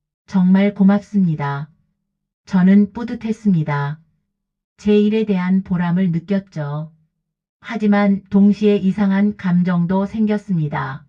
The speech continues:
태식 씨를 바라보는 제 시선이 예전과 달라지고 있었어요. 단순히 환자로만 보기가 어려워지고 있었습니다. 저는 스스로에게 말했습니다. "전문가다워야 해.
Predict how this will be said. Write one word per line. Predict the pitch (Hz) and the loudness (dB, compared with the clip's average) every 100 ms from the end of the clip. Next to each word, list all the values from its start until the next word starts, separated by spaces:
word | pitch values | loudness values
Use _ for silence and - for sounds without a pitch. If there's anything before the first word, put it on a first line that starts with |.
| _ _ _ _ _ _ _ | _ _ _ _ _ _ _
태식 | - 262 262 - | -12 -12 -12 -8
씨를 | 214 214 208 | 0 0 0
바라보는 | 185 180 170 160 170 190 185 - _ - | -2 -4 -2 0 2 0 0 -8 _ -2
제 | 196 208 | 2 2
시선이 | 226 214 202 190 196 175 | 0 0 2 2 0 0
예전과 | 180 185 180 165 165 165 165 _ | 0 0 0 -2 -4 -6 -10 _
달라지고 | - 170 196 196 202 202 | -4 0 0 0 -2 -2
있었어요. | 180 196 185 - 156 139 139 147 - _ _ _ _ _ _ _ | -2 -4 -8 -6 -8 -6 -8 -12 -16 _ _ _ _ _ _ _
단순히 | 190 190 202 208 214 | 0 2 2 2 2
환자로만 | 226 254 240 226 202 185 180 185 190 | -2 -6 -6 -2 0 0 0 -2 -2
보기가 | 170 160 165 165 170 - | -4 -4 -4 -4 -4 -6
어려워지고 | - 175 202 202 202 190 190 | -2 0 2 0 -2 -2 -4
있었습니다. | 165 196 190 180 151 143 139 135 - _ _ _ _ _ _ _ _ | -4 -6 -6 -4 -4 -6 -8 -10 -14 _ _ _ _ _ _ _ _
저는 | 196 190 208 214 | 2 4 4 2
스스로에게 | 262 240 233 214 190 190 190 | -2 -8 -2 0 0 0 0
말했습니다. | 180 151 190 202 202 170 151 143 143 151 _ _ _ _ _ _ _ _ | 0 0 0 -2 0 -2 -2 -4 -6 -8 _ _ _ _ _ _ _ _
"전문가다워야 | - 180 196 214 214 175 190 185 175 170 | 0 4 6 4 2 -2 -2 -2 -2 -2
해. | 170 160 151 160 | -4 -4 -4 -6